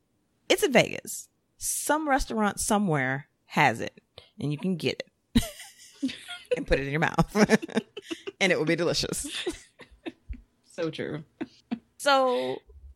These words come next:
Speaker 1: because Las Vegas has so many different varieties of places to eat, we've broken down what we think are our top four. So, number one,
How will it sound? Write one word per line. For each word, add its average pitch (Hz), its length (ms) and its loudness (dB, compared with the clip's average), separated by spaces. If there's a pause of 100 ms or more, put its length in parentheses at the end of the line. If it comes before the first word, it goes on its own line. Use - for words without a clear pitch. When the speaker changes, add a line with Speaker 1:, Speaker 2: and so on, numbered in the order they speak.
Speaker 1:
because 285 400 4
Las 202 160 8
Vegas 175 220 4
has 151 180 -2
so 196 180 2
many 170 220 0
different 147 300 -4
varieties 143 720 -2
of 127 240 -10
places 143 320 -4
to - 180 -6
eat, 135 340 -2 (360)
we've 202 200 -2
broken 180 360 2
down 147 540 -2
what 147 180 -4
we 156 100 -2
think 151 240 -4
are 127 80 -6
our 113 160 -2
top - 240 -4
four. - 220 -4 (920)
So, 208 220 0
number 226 220 6
one, - 340 0